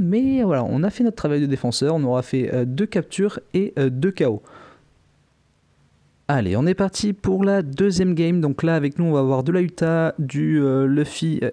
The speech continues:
S B F et du Kaido, euh, V trois. Et en face, on va avoir deux Big Mom, on va avoir du, euh, Brook et,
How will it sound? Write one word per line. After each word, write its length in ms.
S 220
B 280
F 140
et 200
du 160
Kaido, 720
euh, 440
V 140
trois. 380
Et 60
en 80
face, 260
on 40
va 40
avoir 140
deux 240
Big 180
Mom, 400
on 80
va 120
avoir 400
du, 360
euh, 320
Brook 420
et, 200